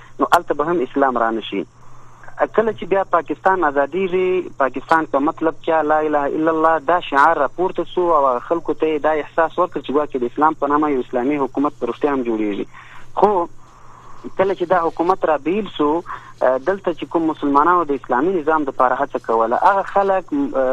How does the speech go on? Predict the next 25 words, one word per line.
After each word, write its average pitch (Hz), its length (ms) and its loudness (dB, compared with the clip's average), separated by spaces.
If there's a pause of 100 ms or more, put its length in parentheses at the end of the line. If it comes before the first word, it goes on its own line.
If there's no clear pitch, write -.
(280)
په 131 140 0
بېلابېلو 160 680 -2
نظري 135 280 -4
اختلافاتو 147 680 -2
باندې 127 440 -2
په 139 60 -2
مذهبي 131 380 -2
ډلو 143 200 -2
ټپلو 135 300 -2
وویشل 117 480 -2
سول، 123 220 -2
تر 143 80 -2
څو 160 220 -4
دوی 156 100 -2
کمزوري 127 580 -2
کړي 101 100 -2 (720)
او 143 120 2
د 135 160 -4
دوی 185 120 0
د 156 160 -4
اختلافاتو 139 580 0
څخه 127 220 -4
دوی 143 140 -2
استفاده 120 440 0
وکړي. 107 340 -2